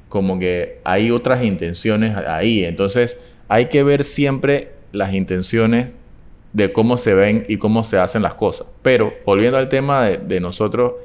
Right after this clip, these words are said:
en el momento ese, ey, me acuerdo que el desconocimiento también es una parte esencial para tú plantearte y ponerte los pies sobre la tierra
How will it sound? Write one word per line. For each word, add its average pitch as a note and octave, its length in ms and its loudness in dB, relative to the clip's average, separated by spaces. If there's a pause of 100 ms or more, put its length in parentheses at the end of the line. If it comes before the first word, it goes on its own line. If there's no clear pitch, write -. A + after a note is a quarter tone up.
(220)
en G2 140 0
el F2+ 100 0
momento G#2+ 460 2
ese, - 300 -2 (1000)
ey, G#2 240 2
me F#2+ 100 0
acuerdo A2+ 360 2
que G#2+ 360 2
el G2 140 0
desconocimiento G#2 920 0
también G#2+ 580 0 (520)
es G#2+ 160 2
una A#2+ 320 2
parte A#2+ 300 2
esencial G#2+ 720 0 (300)
para F#2+ 280 2
tú A#2 240 0
plantearte A#2+ 880 2
y - 160 -10
ponerte G2 500 0
los G#2+ 120 0
pies G2+ 180 -2
sobre A#2 180 2
la F2 120 0
tierra G#2+ 440 0